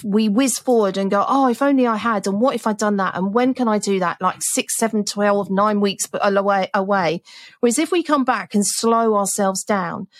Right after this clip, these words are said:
a great exercise to do to come back into the moment and go, "Am I living with that intention?" is just to do what we call the, you know, five steps. And I know people will have seen it, but it's such a powerful thing to do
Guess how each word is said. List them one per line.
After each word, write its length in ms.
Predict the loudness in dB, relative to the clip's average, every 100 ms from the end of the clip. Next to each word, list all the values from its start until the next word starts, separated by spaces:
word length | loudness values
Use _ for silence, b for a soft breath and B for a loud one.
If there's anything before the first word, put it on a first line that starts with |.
| B B
a 100 | -8
great 420 | -2 0 2 0 -2
exercise 640 | -2 -2 -2 0 0 0
to 100 | -4
do 220 | -2 -2
to 100 | -4
come 280 | -4 -2 -2
back 340 | -2 -6 -2
into 240 | -2 0 -2
the 80 | 0
moment 500 | 2 2 2 0 -2
and 200 | -2 -2
go, 260 | 0 0 -2 -2
"Am 140 | -2
I 120 | 0
living 340 | -2 -2 -2 0
with 140 | 0
that 180 | -2 0
intention?" 640 | 0 0 0 0 -2 -2 B B B B
is 180 | -2 0
just 220 | 0 0
to 80 | -2
do 340 | 2 2 4
what 140 | 2 0
we 80 | -2
call 380 | 0 2 2
the, 180 | 2 0
you 300 | 0 -2 -2
know, 80 | -4
five 280 | 0 0 0
steps. 520 | -2 -2 -2 -6 -6 0
And 280 | 0 0 -2
I 140 | 0 2
know 180 | 2
people 280 | 2 -2 -2
will 100 | -2
have 120 | -2
seen 280 | 0 0 0
it, 80 | -2
but 60 | -4
it's 140 | -2
such 280 | -2 -2 -6
a 40 |
powerful 460 | -4 -2 -2 -2 -6
thing 240 | -4 -4
to 120 | -4 -2
do 320 | 0 0